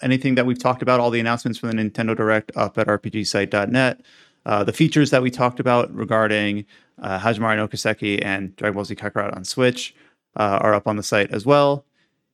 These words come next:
If you go to the site, uh, there's an icon at the top that you can click to go to our Discord channel to talk about any of the recent releases, like Tales of Arise or anything else you're currently playing. Uh, we do also have presence on Twitter,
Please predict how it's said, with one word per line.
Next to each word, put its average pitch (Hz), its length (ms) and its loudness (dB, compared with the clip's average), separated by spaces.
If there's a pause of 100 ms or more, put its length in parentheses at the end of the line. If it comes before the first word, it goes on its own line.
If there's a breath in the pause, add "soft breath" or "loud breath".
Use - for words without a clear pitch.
(100)
If - 120 -10
you 127 60 0
go 147 160 6
to 143 60 4
the 139 100 2
site, 131 340 2
uh, 117 140 -2
there's 120 160 -6
an 120 80 0
icon 120 260 -2
at 117 60 -2
the 117 80 -2
top 123 300 0
that 117 100 -2
you - 60 -8
can 117 100 -6
click 123 240 -2
to - 80 -12
go 110 100 2
to 104 80 0
our 104 120 -4
Discord 131 400 -2
channel 120 300 0
to - 100 -6
talk 110 180 -4
about 107 180 -4
any 104 180 0
of 98 40 -2
the 98 80 -2
recent 104 300 -4
releases, 120 560 -2
like 104 160 -2
Tales 104 240 -4
of 95 80 -8
Arise 98 420 0
or 95 220 -4
anything 101 320 -4
else 101 160 -10
you're 98 100 -6
currently 101 380 -8
playing. 131 500 0 (540 soft breath)
Uh, 107 180 2
we 107 80 4
do 123 180 6
also 120 380 4
have 110 520 2 (200)
presence 123 460 -2
on 104 480 0
Twitter, 120 520 0